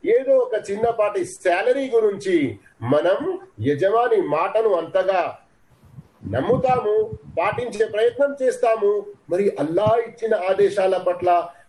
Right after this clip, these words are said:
అల్లా నిషేధించిన వాటి గురించి మనం జోక్యం చేసుకోవడానికి ఏం హక్కు ఉంది? ఒక్కసారి గమనించండి.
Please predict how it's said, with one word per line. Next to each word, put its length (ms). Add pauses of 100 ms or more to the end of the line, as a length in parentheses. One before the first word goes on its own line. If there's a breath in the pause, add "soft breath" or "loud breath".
అల్లా 320
నిషేధించిన 680
వాటి 320
గురించి 680 (160)
మనం 340
జోక్యం 340
చేసుకోవడానికి 800
ఏం 100
హక్కు 220
ఉంది? 160
ఒక్కసారి 380
గమనించండి. 680